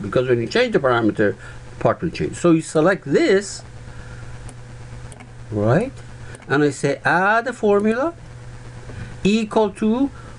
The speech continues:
I remember what the name was, was, was R, but if you don't remember it, here's, here's the way you can do that. There's two ways. One is to filter it according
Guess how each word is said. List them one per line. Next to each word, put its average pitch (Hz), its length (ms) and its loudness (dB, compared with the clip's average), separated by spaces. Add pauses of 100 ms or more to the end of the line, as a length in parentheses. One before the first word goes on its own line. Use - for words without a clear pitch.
I 127 100 4
remember 175 400 4
what 165 180 2
the 123 100 4
name 180 280 6
was, 117 340 2
was, 113 220 2 (120)
was 107 300 2
R, 139 340 4 (280)
but 127 120 6
if 127 140 0
you 208 60 2
don't 240 200 2
remember 190 460 6
it, 127 220 4
here's, 185 260 6 (300)
here's 175 180 6
the 160 80 4
way 147 140 6
you 139 120 4
can 117 200 4
do 131 140 2
that. 110 300 2
There's 117 140 2
two - 180 4
ways. 120 340 2 (380)
One 196 220 4
is 208 200 -6
to 147 340 6
filter 202 400 2
it 180 100 -2
according 170 400 4